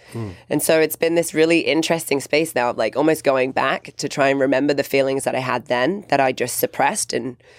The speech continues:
Speaker 2: I gotta get up and keep moving forward and, like, reliving that emotion and now, like, truly, truly, truly trying to heal and not just telling myself that that's what I'm doing just because the narrative sounded, like, a, good and I believed it.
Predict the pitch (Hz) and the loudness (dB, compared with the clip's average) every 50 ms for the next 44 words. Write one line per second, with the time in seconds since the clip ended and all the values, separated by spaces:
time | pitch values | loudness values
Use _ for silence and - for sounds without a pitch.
0 | - - - - _ _ _ _ - 135 127 127 127 127 123 - - 135 123 131 | -20 -20 -20 -20 _ _ _ _ -6 -2 0 0 0 0 -2 -2 0 0 2 0
1 | 131 - - 135 131 - 139 120 131 135 123 135 - - 131 131 131 147 156 156 | 0 -2 -4 -6 -4 -2 -2 0 0 0 -2 -2 -4 0 0 2 4 4 4 2
2 | 151 135 135 131 120 120 113 117 117 135 131 147 156 160 175 151 147 151 147 156 | 2 0 -2 -2 -2 -2 -2 -2 -2 -4 0 0 2 4 4 4 4 2 2 2
3 | 151 135 113 113 113 - - - - 120 135 127 123 135 - - 160 175 214 240 | 0 0 -2 -4 -6 -6 -8 -6 -4 -2 -2 0 -2 -2 0 0 2 2 0 -2
4 | - - - 131 135 135 139 135 139 139 139 135 123 131 123 110 - - - - | -4 -2 -2 -2 0 2 2 2 2 2 0 0 0 0 -2 -2 -2 -6 -10 -4
5 | - 156 151 147 135 127 123 - - - - 131 131 131 - - - - 135 127 | -2 0 0 0 0 -4 -6 -10 -6 -2 0 0 0 0 -2 -4 -2 0 2 2
6 | 139 151 151 - 180 180 185 185 180 180 185 190 202 226 240 - - - - - | 2 0 0 2 2 2 2 2 2 2 4 4 2 0 -2 -12 -20 -20 -20 -10
7 | _ - 151 156 156 143 - - - 147 - - - - 156 143 139 139 131 120 | _ 0 2 2 2 2 0 0 -4 -4 -4 -4 -2 -2 0 0 0 -2 -2 -4
8 | 117 - - - 110 110 - - - - - - 117 - - - 135 123 113 123 | -4 -4 -2 -2 -2 -2 -2 -2 -2 -2 0 0 -2 -2 -2 -2 -2 -2 -2 -2
9 | 117 - 113 113 113 139 170 180 165 - - - - 143 - - 131 - - 131 | 0 0 0 2 2 0 -2 -4 -6 -8 -8 -6 -4 -4 -2 -2 -2 -2 0 0
10 | 131 131 123 123 127 120 113 - - 131 131 120 123 123 117 113 117 - - - | 0 2 2 0 0 0 -2 0 0 0 0 0 0 -2 -2 -2 -2 -2 -4 -6
11 | - _ _ _ _ _ - - - 151 147 120 123 123 123 127 120 120 117 131 | -8 _ _ _ _ _ -8 -2 0 0 2 2 0 0 0 0 0 0 2 2
12 | 143 147 - - - - | 2 2 0 -2 -6 -8